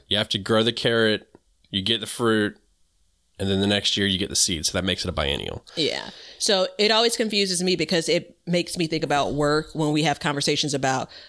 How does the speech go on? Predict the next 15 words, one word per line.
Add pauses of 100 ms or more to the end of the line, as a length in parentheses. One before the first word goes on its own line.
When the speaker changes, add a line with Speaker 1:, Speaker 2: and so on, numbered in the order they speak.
Speaker 2:
bi-weekly
versus
bi-monthly.
Speaker 1:
Mm-hmm.
Speaker 2:
It's
like,
when
the
hell
is
the
meeting?
<laughs>
Like,
Speaker 1:
Yeah.